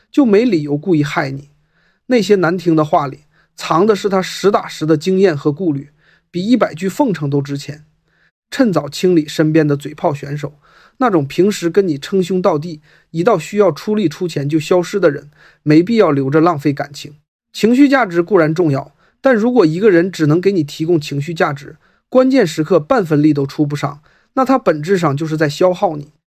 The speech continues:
如果你总是把别人的漂亮话当成一段关系里的真凭实据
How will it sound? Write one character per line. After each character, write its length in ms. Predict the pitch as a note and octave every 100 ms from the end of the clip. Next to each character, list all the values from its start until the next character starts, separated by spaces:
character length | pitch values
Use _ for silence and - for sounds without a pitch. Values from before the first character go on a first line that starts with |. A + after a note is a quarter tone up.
| _
如 140 | G3+ C4
果 100 | C#4+
你 100 | C#4+
总 240 | - D#3
是 80 | D3+
把 160 | F#3+
别 160 | C#3+ E3
人 120 | G#3
的 80 | G#3
漂 240 | E3 A#3+
亮 160 | F3 C3+
话 320 | C#3 E3+ - -
当 200 | F3+ F3+
成 120 | F3
一 120 | D#3
段 180 | F#3 D3
关 220 | F#3 F#3+
系 120 | F#3
里 120 | D#3
的 100 | C#3+
真 180 | D3 F#3
凭 180 | F#3+ D#3+
实 200 | D3+ D3
据 220 | D#3 E3